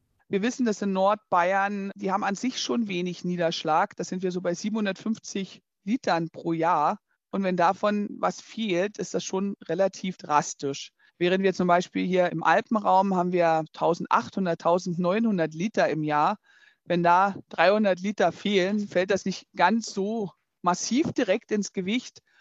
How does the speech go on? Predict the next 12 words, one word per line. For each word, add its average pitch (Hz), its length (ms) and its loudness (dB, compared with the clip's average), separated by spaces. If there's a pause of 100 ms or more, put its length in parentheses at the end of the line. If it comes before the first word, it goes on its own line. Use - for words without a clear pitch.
(180)
Und 196 480 0
wir 196 160 0
wissen, 254 280 0
dass 196 140 2
die 180 120 -4
Landwirte 202 640 0
in 175 160 0
Nordbayern 180 720 2
und 170 160 -6
die 170 60 -12
Baumbestände 180 840 2
dort 175 380 2